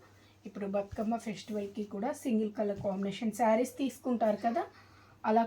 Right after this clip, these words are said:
కావాలనుకున్న వాళ్ళు కూడా ట్రై చేయండి. ఇది మంచి గ్రాండ్ లుక్తో ఉంటుంది, రీజనబుల్ కాస్ట్లో వచ్చేస్తుంది. And ఈ టైప్లో వచ్చేస్తుంది. శారీ మొత్తం ఇదే స్టైల్ ఉంటుంది. రెడ్ కలర్ అండి, డార్క్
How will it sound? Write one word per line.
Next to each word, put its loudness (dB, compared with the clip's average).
కావాలనుకున్న 4
వాళ్ళు 2
కూడా 0
ట్రై 4
చేయండి. 2
ఇది -2
మంచి -2
గ్రాండ్ 6
లుక్తో -4
ఉంటుంది, 0
రీజనబుల్ 2
కాస్ట్లో 2
వచ్చేస్తుంది. -2
And -2
ఈ 4
టైప్లో 2
వచ్చేస్తుంది. -8
శారీ 2
మొత్తం -4
ఇదే 2
స్టైల్ 2
ఉంటుంది. 2
రెడ్ 4
కలర్ 4
అండి, -2
డార్క్ -2